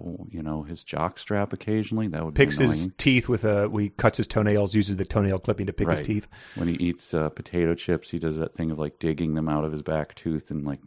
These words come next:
Speaker 1: you know, swallowing them.
Speaker 2: <laughs>
Speaker 1: Uh, no, it's none of that. Every time they went out, he insisted on picking up the check.
Speaker 2: <laughs>
Speaker 1: What an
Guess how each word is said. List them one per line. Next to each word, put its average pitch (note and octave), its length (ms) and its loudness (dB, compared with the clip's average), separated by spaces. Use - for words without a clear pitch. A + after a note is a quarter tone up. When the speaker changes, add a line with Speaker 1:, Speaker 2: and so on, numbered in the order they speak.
Speaker 1:
you - 100 -6
know, C3 80 -8
swallowing D2+ 640 -4
them. D#2 340 -4
Speaker 2:
<laughs> - 80 0
Speaker 1:
Uh, G2 320 6
no, A#2+ 440 4
it's - 180 -10
none A2+ 200 6
of C3+ 40 6
that. E2 380 2
Every D#3 260 4
time D#3+ 300 4
they B2 100 8
went G2+ 200 6
out, G2+ 320 4
he A2 180 4
insisted E3+ 560 6
on A#2+ 160 6
picking D#3 400 6
up D3+ 140 6
the D3 80 6
check. - 640 2
Speaker 2:
<laughs> - 60 -10
Speaker 1:
What G3 140 2
an E2+ 140 -2